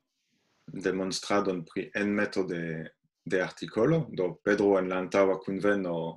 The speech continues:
klarigis, ke ni uzas la redaktospacon de, de la retejo ankaŭ por pretigo de senaciulo,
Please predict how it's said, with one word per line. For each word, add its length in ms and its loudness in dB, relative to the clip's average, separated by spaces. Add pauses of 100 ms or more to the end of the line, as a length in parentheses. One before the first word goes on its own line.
(260)
klarigis, 480 0
ke 140 0
ni 140 -2
uzas 500 0 (640)
la 140 -2
redaktospacon 960 0
de, 160 -4 (1000)
de 240 0
la 160 2
retejo 500 0
ankaŭ 440 2
por 200 -8
pretigo 380 -2
de 120 0
senaciulo, 680 -2